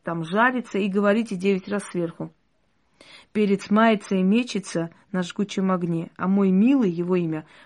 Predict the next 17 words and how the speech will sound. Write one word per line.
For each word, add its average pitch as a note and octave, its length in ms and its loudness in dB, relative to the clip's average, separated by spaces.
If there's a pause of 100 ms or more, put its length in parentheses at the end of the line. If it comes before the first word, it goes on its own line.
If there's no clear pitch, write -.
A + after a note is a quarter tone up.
(140)
пусть A3 280 0
мается G3+ 560 2
и F3 80 0
мечется F3+ 560 -2
до F3 140 -4
тех - 240 -8
пор, G#3 300 -2 (240)
пока G3+ 260 -2
не A#3 120 4
придет F#3 440 -4
ко G3 140 -4
мне. E3+ 340 -2 (500)
Сила G#3+ 420 2
огня, G3 360 2
жги F#3+ 200 -2
его F3+ 240 0
сердце E3 520 -8